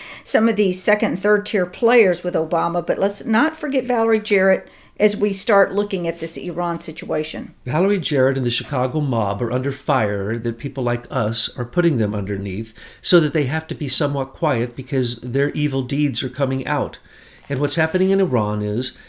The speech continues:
Speaker 2: Israel already flew two stealth bombers over Tehran. And what did they just say recently, two days ago?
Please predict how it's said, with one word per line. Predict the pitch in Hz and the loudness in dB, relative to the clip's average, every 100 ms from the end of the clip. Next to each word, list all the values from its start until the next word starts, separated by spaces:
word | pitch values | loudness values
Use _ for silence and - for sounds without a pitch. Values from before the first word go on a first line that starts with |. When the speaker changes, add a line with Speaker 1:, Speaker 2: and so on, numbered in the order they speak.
| - - | -20 -4
Speaker 2:
Israel | 170 143 160 143 | 0 2 2 2
already | 131 156 190 | 4 4 2
flew | - 143 131 123 | -2 -2 0 0
two | - 165 | -2 -2
stealth | - - 135 143 - | 0 2 2 2 -4
bombers | 113 131 120 101 98 - | -2 0 2 0 -2 -4
over | 127 131 127 131 131 | -2 -2 2 0 0
Tehran. | - 151 117 95 78 76 - _ _ _ - _ _ _ _ _ _ _ _ _ _ _ _ _ | -2 -2 0 0 -2 -10 -18 _ _ _ -20 _ _ _ _ _ _ _ _ _ _ _ _ _
And | 120 120 | -2 2
what | 123 | 2
did | 123 | 2
they | 139 139 | 0 0
just | 147 - | 0 0
say | 151 | 2
recently, | 156 165 - 170 190 220 - - - | 0 -2 -4 -4 -4 -6 -10 -20 -4
two | 151 | 0
days | 147 151 | 0 0
ago? | 156 170 | 0 -2